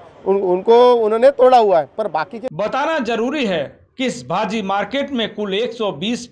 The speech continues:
Speaker 2: फेरी वाले बैठते हैं। आरोप है कि मनपा और सिडको के कुछ अधिकारी अपनी काली कमाई के लिए यहाँ कुछ और भाजी वालों को बिठाना चाहते हैं,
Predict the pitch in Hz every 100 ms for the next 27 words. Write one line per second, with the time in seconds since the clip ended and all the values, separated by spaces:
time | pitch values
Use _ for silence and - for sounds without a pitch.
0 | - 175 196 175 175 156 180 214 - 165
1 | 127 127 - _ _ _ - 190 220 302
2 | 247 269 262 269 226 220 185 262 247 226
3 | 226 - 269 262 240 240 208 185 196 240
4 | 247 214 151 - _ - - 254 254 254
5 | 208 233 330 - 247 220 226 220 220 208
6 | 214 208 208 208 220 - 190 233 247 165
7 | 180 175 180 185 240 233 180 160 160 190
8 | 247 240 185 160 190 156 147 139